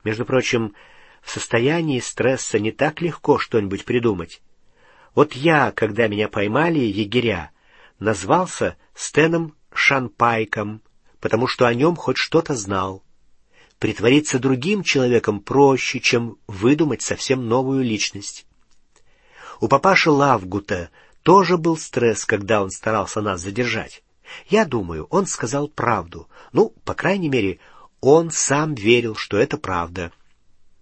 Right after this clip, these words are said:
«По-моему, это несущественно»,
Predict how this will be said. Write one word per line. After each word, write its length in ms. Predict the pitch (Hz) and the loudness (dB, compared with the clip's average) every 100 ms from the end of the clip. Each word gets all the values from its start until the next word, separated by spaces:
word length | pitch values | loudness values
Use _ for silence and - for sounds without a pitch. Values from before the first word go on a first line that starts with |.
| _ _ _ - _ _ _ _ - | _ _ _ -20 _ _ _ _ -2
«По-моему, 640 | 131 247 277 107 95 87 _ _ _ _ _ _ _ - | 0 0 0 -2 -4 -8 _ _ _ _ _ _ _ -14
это 220 | - 113 | -6 -6
несущественно», 960 | 110 - 101 - 120 107 - 80 80 | -4 -6 -4 0 2 0 -4 -10 -12